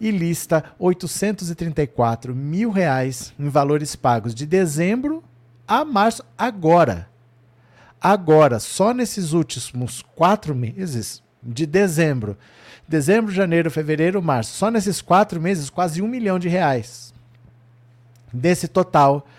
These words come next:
ao menos seiscentos e cinquenta mil tem à frente do valor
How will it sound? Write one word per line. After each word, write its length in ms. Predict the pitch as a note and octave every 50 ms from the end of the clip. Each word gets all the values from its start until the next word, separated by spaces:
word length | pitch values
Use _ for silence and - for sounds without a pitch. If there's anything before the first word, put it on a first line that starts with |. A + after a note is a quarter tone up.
| - - - -
ao 180 | - B3 C#4 C#4
menos 300 | A#3 G#3+ F#3+ F3+ F3+ -
seiscentos 420 | - F#3+ F3 - - F3+ E3+ D#3
e 40 | -
cinquenta 420 | - D#3+ C#3 D3 C#3 C#3 - F#3+ G3
mil 340 | F#3 F3+ F#3 F#3+ G#3+ G#3+ - _ _ _ _ -
tem 180 | - A#3 B3 B3+
à 80 | B3+
frente 420 | - - - F#3+ F#3 F#3 F3 - F3
do 140 | E3+ F3
valor 460 | E3+ D#3+ F#3+ F#3 D#3 C#3+ C#3+ C#3+ C#3